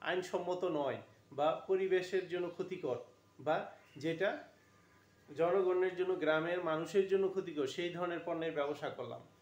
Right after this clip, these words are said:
তাহলে সেগুলো কিন্তু সমাজের বিপক্ষে চলে যাবে এবং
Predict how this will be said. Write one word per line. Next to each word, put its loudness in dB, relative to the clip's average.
তাহলে 4
সেগুলো -4
কিন্তু -6
সমাজের 0
বিপক্ষে -4
চলে -2
যাবে -4
এবং 0